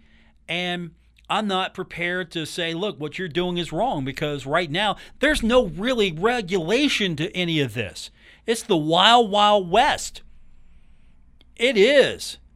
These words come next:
We're in wild space right now because there's nobody regulating this. There's no body with any teeth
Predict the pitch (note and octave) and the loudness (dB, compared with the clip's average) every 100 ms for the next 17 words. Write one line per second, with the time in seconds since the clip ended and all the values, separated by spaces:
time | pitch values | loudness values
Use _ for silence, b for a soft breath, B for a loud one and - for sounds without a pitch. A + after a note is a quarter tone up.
0 | _ _ _ G3 C#4+ F3 F3 C#4 C#4+ G#3 | _ _ _ -2 0 2 4 6 4 0
1 | - F3+ D3 C#3 D3 B2 A2 B2 G#2 F2+ | -2 0 0 0 0 0 -4 -10 -10 -12
2 | C3+ D3+ E3+ E3 D#3 b b b b C4 | -8 0 2 2 -2 b b b b -6
3 | C4+ C#4+ A#3 - F3+ F3 E3+ D3+ C#3+ C#3+ | 2 2 2 0 -2 0 -2 -4 -2 -2
4 | C3 B2 A#2+ A2+ B2 C3 A3 - C#4+ A3+ | -2 -4 -6 -6 -8 -6 -6 -6 -6 -4
5 | G3 F3+ E3+ - _ _ _ _ _ _ | 0 0 -2 -10 _ _ _ _ _ _
6 | _ _ _ _ - _ G3 F#3+ F3+ F3 | _ _ _ _ -20 _ 0 2 0 -2
7 | F#3 D#3+ G3+ F3+ - - A3+ E3+ - | -4 -4 -4 -4 -2 2 2 2 -4